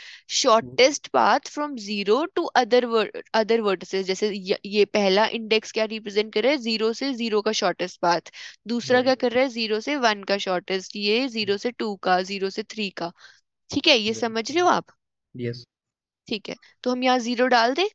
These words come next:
Speaker 1: पहले वाले बॉक्स में,
Speaker 2: यस, मैम।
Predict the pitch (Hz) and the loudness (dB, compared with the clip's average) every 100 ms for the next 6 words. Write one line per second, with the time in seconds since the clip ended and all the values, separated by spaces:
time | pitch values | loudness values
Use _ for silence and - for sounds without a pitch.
0 | _ _ - 254 254 247 240 240 233 - | _ _ -4 0 0 0 0 0 -2 -4
1 | - 220 220 _ _ _ _ _ 131 120 | -10 -12 -14 _ _ _ _ _ -8 -8
2 | 120 117 | -8 -12